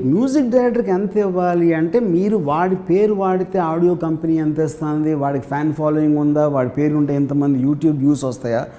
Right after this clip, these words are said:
ఇదొక, ఇదొక గేజ్. రెండోది, అసలు పాట ఎంత నచ్చింది జనాలకంటే, అన్నోన్ పర్సన్ పాట నచ్చేస్తుంది ఒకటి. అంతమంది ఇప్పుడు పే-, కవిరెడ్డి మ్యూజిక్ డైరెక్టర్ ఫస్ట్ టైమ్ చేసాడు అది,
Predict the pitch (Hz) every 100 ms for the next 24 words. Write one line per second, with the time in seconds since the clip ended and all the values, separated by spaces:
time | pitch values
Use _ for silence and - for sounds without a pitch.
0 | - 175 170 175 165 117 110 - - -
1 | - - - - - - - - - -
2 | - 143 247 285 285 262 233 - 202 262
3 | 262 247 226 240 226 - 220 214 208 190
4 | 190 190 185 208 233 175 185 208 214 190
5 | 190 190 180 170 156 175 151 123 104 80
6 | - 107 95 69 - - - - - -
7 | - - - - 135 147 147 160 131 156
8 | 139 127 135 151 170 165 156 151 139 -
9 | - 143 151 160 233 240 185 226 202 127
10 | 90 67